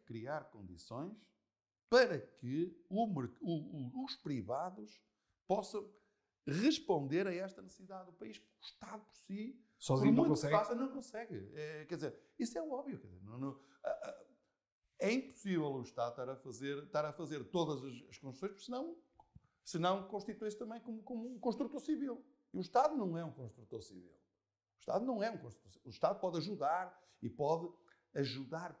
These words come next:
Speaker 1: principalmente aqueles que, aos setores mais carenciados da, da, da, da, da, da população, onde as casas, onde provavelmente será muito difícil às pessoas pagarem a renda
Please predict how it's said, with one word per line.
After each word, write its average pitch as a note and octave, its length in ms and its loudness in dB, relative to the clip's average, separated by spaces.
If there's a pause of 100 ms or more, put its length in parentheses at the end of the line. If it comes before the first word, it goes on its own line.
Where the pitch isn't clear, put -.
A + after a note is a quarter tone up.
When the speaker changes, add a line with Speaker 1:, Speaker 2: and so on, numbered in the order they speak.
(100)
Speaker 1:
principalmente F#3+ 800 -2
aqueles F3 340 -10
que, - 280 -20
aos C3 160 -6
setores E3+ 420 -8 (260)
mais A3 320 -2
carenciados E3+ 720 -2
da, D#3+ 140 -12
da, B2+ 260 -8
da, B2 280 -10
da, A2+ 280 0
da, G2+ 380 -8
da G2+ 120 -10
população, E3 580 2 (280)
onde A3 280 2
as - 120 0
casas, G#3 720 -2
onde A3 380 0 (280)
provavelmente F3 800 2
será C3+ 200 0
muito G#3+ 300 2
difícil D#3+ 420 -6
às D#3 120 2
pessoas A#2 240 -4
pagarem A#2+ 440 0
a - 20 -2
renda G3+ 340 0